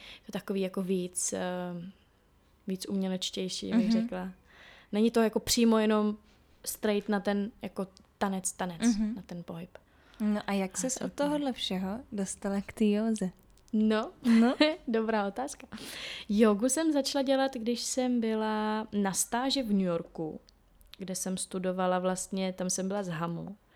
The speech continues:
Speaker 1: Přes Hamu jsem se tam dostala na tři měsíce jsem tam studovala taneční školu a ta mě vlastně moc nechytla, nebavila. Ehm, ona byla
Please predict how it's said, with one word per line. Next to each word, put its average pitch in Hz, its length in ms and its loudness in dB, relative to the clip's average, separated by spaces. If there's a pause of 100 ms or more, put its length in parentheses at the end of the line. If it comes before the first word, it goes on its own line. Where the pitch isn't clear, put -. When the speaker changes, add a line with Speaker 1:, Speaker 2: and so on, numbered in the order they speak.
(540)
Speaker 1:
Přes 185 240 0
Hamu 185 300 -2
jsem 180 180 -6
se - 100 -6
tam 185 180 -4
dostala 180 440 -6
na 175 420 -6
tři - 180 -2
měsíce 202 400 -2
jsem 262 180 0
tam 269 160 2
studovala 262 580 2 (1200)
taneční 208 440 4
školu 185 500 0 (360)
a 190 60 -10 (260)
ta 190 100 0
mě 208 200 0
vlastně 214 320 0
moc 220 220 0
nechytla, 185 460 -4 (400)
nebavila. 185 520 -4 (960)
Ehm, 180 960 -4 (760)
ona 208 160 2
byla 226 720 2